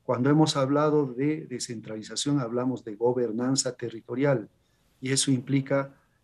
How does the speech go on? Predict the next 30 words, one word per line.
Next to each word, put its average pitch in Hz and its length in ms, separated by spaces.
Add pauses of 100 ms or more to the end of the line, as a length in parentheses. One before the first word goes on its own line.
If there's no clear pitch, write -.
(200)
que 117 120
una 143 300
participación 123 1000
en 110 120
un 143 220
modelo, 127 540
en 117 100
una 147 160
estrategia 131 760
de 123 100
gestión 120 500
con 110 200
la 101 100
participación 135 920
de 123 120
las 110 160
autoridades 120 500
locales, 123 720 (260)
la 143 160
sociedad 131 400
civil, 123 500
el 113 120
sector 120 360
privado, 123 440
etcétera, 131 480 (340)
que 131 100
nosotros 135 480
le 131 100
hemos 139 200
denominado 123 720